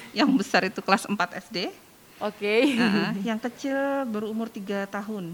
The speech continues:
Speaker 2: Hmm, masih butuh, istilahnya butuh bimbingan lah ya
Speaker 1: Nah,
Speaker 2: keduanya.
Speaker 1: betul.
Speaker 2: Heeh.
Speaker 1: Nah, ceritanya saya itu ada kuliah pagi,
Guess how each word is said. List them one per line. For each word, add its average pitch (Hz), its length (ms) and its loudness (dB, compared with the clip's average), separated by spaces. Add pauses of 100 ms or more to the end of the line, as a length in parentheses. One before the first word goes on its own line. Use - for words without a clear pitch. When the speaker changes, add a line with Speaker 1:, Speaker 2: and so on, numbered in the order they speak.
(160)
Speaker 2:
Hmm, 226 600 -6
masih 214 220 -2
butuh, 226 400 0 (460)
istilahnya 240 400 2
butuh 262 220 0
bimbingan 220 380 0
lah 220 120 0
ya 180 80 0 (120)
Speaker 1:
Nah, 185 220 0
Speaker 2:
keduanya. 170 160 -2
Speaker 1:
betul. 180 240 -4
Speaker 2:
Heeh. 180 380 -4 (180)
Speaker 1:
Nah, 196 160 -2
ceritanya 233 540 0
saya 208 240 -2
itu 262 500 -6 (260)
ada 196 240 -4
kuliah 226 340 -6 (180)
pagi, 208 420 -4